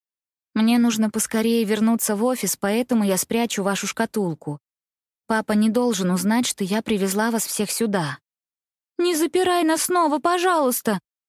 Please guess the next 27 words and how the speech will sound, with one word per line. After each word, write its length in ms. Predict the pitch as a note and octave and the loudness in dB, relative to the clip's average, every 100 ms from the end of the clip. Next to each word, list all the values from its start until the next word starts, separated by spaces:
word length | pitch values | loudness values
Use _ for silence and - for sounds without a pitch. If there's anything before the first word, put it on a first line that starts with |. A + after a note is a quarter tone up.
| _ | _
попросила 560 | - F#3 F#3 - G3 G3 | -6 -2 -2 0 0 0
Импи. 500 | G#3 F3 D3 D3+ C#3+ _ _ _ _ _ - | 0 0 -2 -6 -14 _ _ _ _ _ -2
«Мы 140 | D#4 | 0
никуда 420 | E4 E4+ F#4 F4+ | 0 0 0 0
не 140 | F#4 F#4 | 0 0
уйдем, 420 | F#4+ F#4 G4 E4+ | 0 2 2 2
но 120 | D#4+ | 2
мы 100 | F4 | 2
не 100 | F#4 | 0
твои 340 | F#4 F#4+ F#4+ F#4 | 0 0 2 0
пленники». 760 | C#4+ D4 C4 G3 - G#3+ F#3+ - _ _ _ _ _ _ _ | 0 2 2 0 -2 -6 -6 -10 _ _ _ _ _ _ _
Эдди 300 | - G#3 G3 | -2 0 0
ощутила 560 | F#3 F3+ - G3 A3 G#3 | -2 -2 -4 -2 -2 -2
чувство 400 | - A#3 - G#3 | -2 -4 -2 -2
вины 340 | G3 G#3+ B3+ | 0 2 2
за 140 | G#3+ E3+ | 2 0
то, 140 | F#3 | -2
что 180 | F3 F3+ | -4 -4
поставила 580 | F3 E3+ - G3 F#3 F3+ | -4 -4 -2 -2 -2 -2
чувства 400 | - F#3+ - F3 | -4 -6 -4 -6
папы 480 | - G#3+ G#3+ F3 D#3+ - _ | -2 -4 -2 -4 -6 -12 _
превыше 460 | - F#3+ F3 G3 F#3+ | -2 -2 0 -2 -2
чувств 400 | - F#3 E3+ - | -4 -4 -4 -8
флитов. 760 | - - F#3+ E3+ D3+ D3 - - _ _ _ _ | -12 -6 -2 -2 -4 -8 -10 -18 _ _ _ _
«Конечно», — 560 | - B3+ B3+ C#4 - G3 | -2 2 2 2 0 -2
ответила 460 | E3+ F#3+ E3 F3 F3+ | 0 -2 -2 -2 0
она. 400 | F#3+ F3+ C#3+ | 0 0 -2